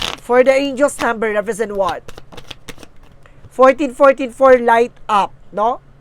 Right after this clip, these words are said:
Ginigising ka talaga. Tapos sinasabi dito, "There's a focus on your needs, desire, and hobbies. Everything is more accessis-, accessible.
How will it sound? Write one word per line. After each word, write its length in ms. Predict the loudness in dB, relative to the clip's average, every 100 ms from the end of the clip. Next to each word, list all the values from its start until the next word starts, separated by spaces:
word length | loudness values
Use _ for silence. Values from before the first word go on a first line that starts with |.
| -6
Ginigising 720 | -4 -4 -6 -6 -6 -10 -8
ka 100 | -4
talaga. 560 | -2 -2 -2 -2 -4 -8 -20 -20 -20 -8
Tapos 160 | -6 -2
sinasabi 400 | -2 0 -2 -2
dito, 160 | -2
"There's 240 | 2 2 2
a 60 |
focus 340 | 0 -2 0 -4
on 80 | -4
your 160 | -6
needs, 320 | -6 -8 -8
desire, 320 | -8 -8 -6 -6
and 160 | -6 -8
hobbies. 480 | -6 -6 -4 -6 -6 -20 -20 -8 2
Everything 400 | 2 2 -4 -6
is 160 | -6
more 240 | 0 2 4 2
accessis-, 640 | -4 -6 -6 -6 -12 -16 -20 -20 -10
accessible. 640 | -8 0 0 2 0 -2